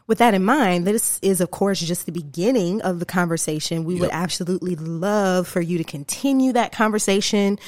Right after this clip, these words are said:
Speaker 1: Um, we wanna hear what you thought, what, even what your disagreements are. Like, we wanna hear it all.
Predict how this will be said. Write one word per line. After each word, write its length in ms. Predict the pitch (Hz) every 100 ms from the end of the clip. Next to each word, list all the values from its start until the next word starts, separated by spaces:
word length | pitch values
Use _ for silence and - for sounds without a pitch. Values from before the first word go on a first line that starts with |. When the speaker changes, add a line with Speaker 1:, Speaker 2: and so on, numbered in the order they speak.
| - - - - - -
Speaker 1:
Um, 500 | 185 175 170 165 165 -
we 200 | 175 247
wanna 160 | 233 214
hear 640 | 214 202 202 196 190 185 -
what 340 | 165 160 190 180
you 120 | 185
thought, 640 | - 175 160 196 240 -
what, 220 | 175 170 -
even 240 | 220 427
what 140 | 392 214
your 100 | 220
disagreements 640 | 165 - 156 247 185 135
are. 180 | - 65
Like, 340 | - - - - _ _ _ _ _
we 80 | 240
wanna 120 | 285
hear 160 | 226 190
it 80 | 147
all. 360 | 208 - -